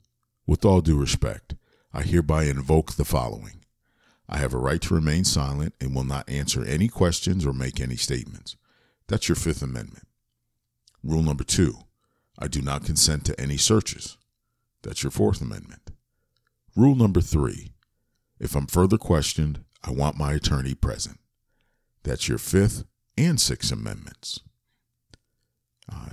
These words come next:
furthermore, it says, "Am I being detained or am I free to go?" If the officer says, "No, you're not free to go," request their supervisor. Because the supervisor is more versed in, in rules and regulations and statutes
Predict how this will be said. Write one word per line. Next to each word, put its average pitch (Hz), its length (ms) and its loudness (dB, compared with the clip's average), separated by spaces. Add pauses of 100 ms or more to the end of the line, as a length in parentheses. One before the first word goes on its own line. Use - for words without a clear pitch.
(140)
furthermore, 71 520 2
it 69 60 -2
says, 69 480 2
"Am 67 160 -4
I 62 100 -4
being 69 260 0
detained 117 760 0
or 67 140 -4
am 65 120 -4
I 62 100 -4
free 73 240 -4
to 78 80 0
go?" - 300 -8 (1700)
If 139 200 0
the 123 120 6
officer 95 280 4
says, 80 280 4
"No, 80 220 2
you're 71 140 -4
not 76 180 -4
free 78 200 0
to 73 60 -4
go," 69 520 -4
request 95 480 2
their 73 160 2
supervisor. 55 840 -4 (1400)
Because 67 220 -4
the - 40 -2
supervisor 87 580 2
is 69 100 -2
more 73 260 0
versed 73 420 0
in, 67 260 -4
in 65 180 -6
rules 71 440 -2
and 65 100 -8
regulations 67 800 -6
and 58 100 -8
statutes 69 760 -4